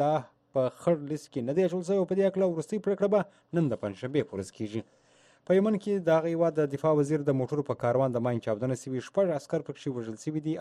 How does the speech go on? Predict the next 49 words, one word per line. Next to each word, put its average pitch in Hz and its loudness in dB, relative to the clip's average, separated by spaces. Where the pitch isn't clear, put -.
او 120 0
اته 185 0
تنه 110 -2
نور 110 -2
زخمي 113 -4
دي. 107 -2
خو 170 0
د 160 -2
دفاع 165 4
وزیر 113 -2
روغ 113 -2
م-، 104 -4
رمټ 107 -2
دی. 107 -4
یو 135 8
حکومتي 135 0
سرچینه 143 0
د 127 0
رویټرز 135 2
خبري 127 0
اژانس 139 -2
ته 147 2
ویل 143 2
دي 139 -6
چې - -12
د 123 -2
دفاع 143 2
وزیر 135 -2
محمد 123 0
علي 139 0
مداکشي 117 0
د 117 0
محرب 139 2
ولایت 143 4
د 139 6
سروا 123 4
سیمې 131 -6
ته 127 4
روان 143 2
و 185 0
چې - -2
په 147 2
لاره 147 4
کې - -8
یې 135 -2
د 127 2
موټر 127 -6
په 117 -6
کاروان 110 0